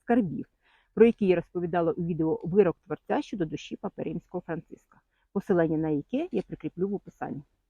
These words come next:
А оскільки вони надійно охоронялися в ефірному світі, то мені там робити було нічого. Просто прийшли найсильніші воїни Творця і все там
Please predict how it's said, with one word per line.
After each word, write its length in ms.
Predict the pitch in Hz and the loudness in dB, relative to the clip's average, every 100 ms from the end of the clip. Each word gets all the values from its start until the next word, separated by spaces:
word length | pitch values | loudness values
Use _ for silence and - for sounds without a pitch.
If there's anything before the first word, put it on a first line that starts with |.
| _ _ _ _ _ _ _ | _ _ _ _ _ _ _
А 180 | 247 320 | 6 6
оскільки 680 | - _ 196 165 - 170 | 2 _ 0 0 -4 -4
вони 260 | 180 214 247 | 4 8 8
надійно 480 | 262 240 202 202 170 | 8 6 4 2 0
охоронялися 720 | 196 - 220 220 170 165 - | -4 2 4 6 6 2 0
в 80 | 165 | -2
ефірному 480 | 185 190 180 160 160 | -2 0 0 0 -4
світі, 480 | - 180 269 - - _ _ _ _ | -4 -4 -4 -6 -20 _ _ _ _
то 80 | 196 | 4
мені 300 | 208 262 392 | 6 6 4
там 240 | - 160 - - | 0 -6 -6 -4
робити 360 | 180 185 - | 0 0 0
було 200 | 170 156 | -2 -2
нічого. 460 | 156 - - - 160 _ _ _ _ _ _ _ _ _ _ - | -2 -4 -10 -20 -20 _ _ _ _ _ _ _ _ _ _ 2
Просто 460 | 349 - 269 247 | 2 6 6 6
прийшли 480 | - 254 269 - 220 | 6 4 4 4 4
найсильніші 600 | 190 - 220 233 214 196 | 4 2 6 6 6 2
воїни 340 | 185 180 175 | 2 2 2
Творця 420 | - 185 - 320 453 _ _ _ - | -4 -8 2 4 4 _ _ _ -10
і 60 | |
все 180 | - 453 - | 0 2 6
там 260 | 349 302 | 4 4